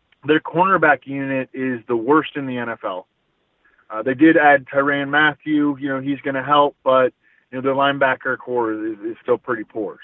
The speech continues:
So, and they're changing schemes. Steve Spagnuolo hasn't run a good defense in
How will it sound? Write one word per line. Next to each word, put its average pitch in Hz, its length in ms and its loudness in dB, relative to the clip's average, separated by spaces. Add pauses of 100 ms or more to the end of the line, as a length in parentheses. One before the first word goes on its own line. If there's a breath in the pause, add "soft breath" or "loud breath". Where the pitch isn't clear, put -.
So, 117 300 0 (380 soft breath)
and 139 100 -4
they're 139 100 0
changing 139 520 -2 (100)
schemes. 156 420 -2
Steve 214 180 -10 (100)
Spagnuolo 156 560 4
hasn't 127 240 0
run 131 200 -2
a 123 60 -6
good 123 240 -6
defense 117 500 -6
in 107 280 -10